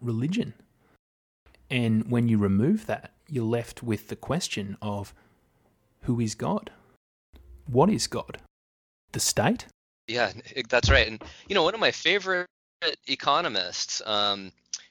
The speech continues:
Speaker 2: you know, he won the Nobel Prize in nineteen eighty-six. He just died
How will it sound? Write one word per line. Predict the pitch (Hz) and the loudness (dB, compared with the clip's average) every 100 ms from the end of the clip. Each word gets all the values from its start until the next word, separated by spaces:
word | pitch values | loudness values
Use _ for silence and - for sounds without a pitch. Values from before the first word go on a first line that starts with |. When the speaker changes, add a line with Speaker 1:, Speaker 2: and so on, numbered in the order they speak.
| - | -8
Speaker 2:
you | 123 | -4
know, | |
he | 110 | -2
won | 113 120 | -2 0
the | |
Nobel | 113 110 107 | 0 0 0
Prize | - 107 110 110 | 4 6 6 2
in | 101 | -6
nineteen | 104 117 | -6 -4
eighty-six. | 104 104 123 117 - - - - - | -4 -2 0 0 -2 -8 -14 -16 -10
He | 120 | -6
just | 170 - | -4 0
died | 127 123 127 117 | 6 6 6 4